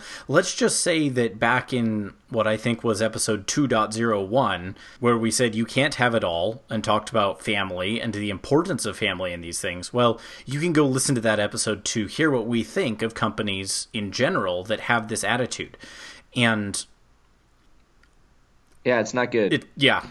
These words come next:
Speaker 1: I, I just ran out of words because it just makes me so sad for entire company cultures that are built, and, and we should be careful here.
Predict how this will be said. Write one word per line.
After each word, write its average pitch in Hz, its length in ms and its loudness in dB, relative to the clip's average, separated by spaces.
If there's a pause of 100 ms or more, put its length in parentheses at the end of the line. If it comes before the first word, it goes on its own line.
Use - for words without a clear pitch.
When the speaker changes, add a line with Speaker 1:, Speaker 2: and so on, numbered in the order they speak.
Speaker 1:
I, 139 240 4
I 139 120 6
just 147 180 2
ran 156 160 6
out 147 100 6
of 117 120 -4
words 107 240 -2
because 123 340 0
it 131 160 -2
just 131 220 -2
makes 120 220 -2
me 113 100 -2
so 107 180 -2
sad 107 540 0 (160)
for 101 500 -4 (760)
entire 127 520 0
company 131 420 -2
cultures 110 640 -2
that 113 160 -2
are 104 80 2
built, 110 600 -2 (380)
and, 147 240 0
and 156 140 0
we 160 140 0
should 233 240 -2
be 147 100 0
careful 104 360 -2
here. 82 300 -6